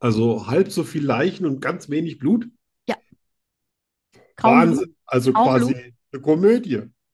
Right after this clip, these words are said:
Speaker 2: Kaum, <laughs> kaum Leichen, ja. Also es, es fängt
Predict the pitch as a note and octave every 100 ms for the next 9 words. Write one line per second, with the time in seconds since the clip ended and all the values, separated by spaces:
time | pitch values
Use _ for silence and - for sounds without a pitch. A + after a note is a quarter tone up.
0 | _ - G#3+ B3 B3 - A#3 - C4 C#4
1 | _ - C4 C4+ - A3+ A3+ G#3+ F#3+ G#3
2 | G#3+ D#4 F4 _ - G#3 - _ _ _
3 | _ _ _ - G3 G#3+ - F3+ - B3
4 | D#4 G#4